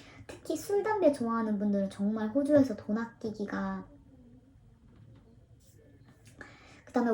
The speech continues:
외식비도 보통 저희 나라보다 비싼 것 같아요. 예를 들면은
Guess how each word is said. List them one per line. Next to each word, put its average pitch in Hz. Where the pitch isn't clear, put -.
외식비도 269
보통 277
저희 240
나라보다 214
비싼 214
것 208
같아요. 190
예를 202
들면은 214